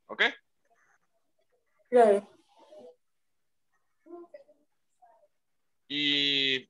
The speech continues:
Speaker 1: y eso es todo. Eso es con el, con, con respecto al formato que ustedes van a utilizar y el formato que se usa en Bolívar Film, o un formato que sea más, mm,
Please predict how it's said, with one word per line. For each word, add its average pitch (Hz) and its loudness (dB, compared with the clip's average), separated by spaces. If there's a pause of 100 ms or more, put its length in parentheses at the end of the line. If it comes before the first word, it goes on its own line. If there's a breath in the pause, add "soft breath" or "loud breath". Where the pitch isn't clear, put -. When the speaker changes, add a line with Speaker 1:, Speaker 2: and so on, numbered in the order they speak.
(100)
Speaker 1:
y 139 -4
eso 151 0
es 160 -8
todo. 110 0
Eso 117 -4
es 151 -10
con 160 -6
el, 135 -2
con, 123 -10
con 120 -4
respecto 120 -2
al 110 0
formato 120 -4
que 156 -12
ustedes 139 0
van 143 0
a 151 -4
utilizar 180 -2
y 131 0
el 123 -2
formato 120 -4
que 139 -8
se 123 -6
usa 135 -6 (960)
en 127 0
Bolívar 120 2
Film, 110 -6 (180)
o 143 0
un 131 -6
formato 135 -4
que 117 0
sea 117 -2
más, 123 -2
mm, 120 -14